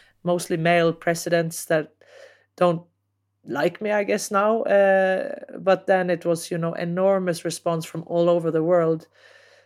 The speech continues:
Africa and South America and, and, and everywhere, actually. So it was both, afterwards it was, you know, the full range of, you know, both that, uh,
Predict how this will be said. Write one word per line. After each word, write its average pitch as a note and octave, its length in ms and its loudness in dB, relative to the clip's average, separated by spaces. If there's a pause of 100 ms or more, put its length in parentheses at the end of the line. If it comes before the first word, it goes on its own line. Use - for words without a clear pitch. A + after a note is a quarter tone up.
(360)
Africa D#3 500 -2
and D3+ 120 -2
South D3+ 280 -4
America D#3 640 -2
and, D3+ 220 -10
and, E3 300 -8
and E3+ 240 -8
everywhere, E3+ 520 0
actually. D#3+ 540 0
So E3 360 2
it D#3+ 160 -2
was D#3 320 -4
both, E3 560 0 (380)
afterwards F3 540 2
it D#3+ 120 -14
was, D#3+ 220 -4 (220)
you F#3+ 160 -6
know, D#3 380 -4 (140)
the D#3+ 120 -4
full E3 280 0
range D3+ 340 2
of, C3+ 320 -6 (460)
you E3 60 -2
know, D#3+ 120 2
both E3 340 2
that, E3 340 -4
uh, E3+ 60 2